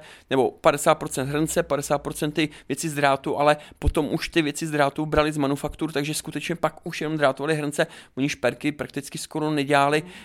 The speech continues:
Byli samozřejmě tam třeba Holáník, který byl takovej král dráteníků, tak ten dělal oplety skla, keramiky, ale dělal to fakt zdobně i pozleceným drátem a to byl jakoby,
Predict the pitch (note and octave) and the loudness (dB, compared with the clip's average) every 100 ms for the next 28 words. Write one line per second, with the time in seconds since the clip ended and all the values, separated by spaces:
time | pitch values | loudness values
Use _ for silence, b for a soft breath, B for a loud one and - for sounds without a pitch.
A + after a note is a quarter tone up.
0 | B C3 D3+ D3+ C#3+ D3+ D3+ D#3+ D3+ C#3+ | B -2 0 0 0 -2 0 0 0 0
1 | - C#3+ C3 B2+ C3+ C#3+ D#3 D#3 D#3 - | 0 -4 -2 2 2 2 0 -2 -6 -6
2 | C#3 C#3+ C#3+ C3+ C#3 D3 C3+ - B2+ C3 | -4 -2 0 -2 -2 -4 -2 0 0 0
3 | C#3 D3 C#3+ D3 D3 - D3 C#3+ C3+ D3 | 2 2 2 -2 -4 -6 -8 -6 -4 0
4 | D3 D3 C#3+ B B B - C#3 F3 D3+ | 2 2 0 B B B -2 2 4 4
5 | - F3 D#3 - B B - - - E3 | 4 2 2 -2 B B -8 -6 2 6
6 | D#3+ D#3+ D#3+ F3+ D#3 D#3 D#3 E3+ D3+ D3 | 8 6 4 2 4 4 0 2 2 2
7 | C#3+ D3+ - D3+ D#3 D3 D#3 D#3 D#3 D3+ | 0 0 -4 0 0 2 -2 -2 -4 -4
8 | D3 E3+ D#3 D3 C#3+ C#3+ D#3 C3 C3+ C#3+ | -4 -2 -2 4 4 4 0 0 -4 -2
9 | C#3+ C#3+ C#3 D#3 D#3 | 0 0 0 2 2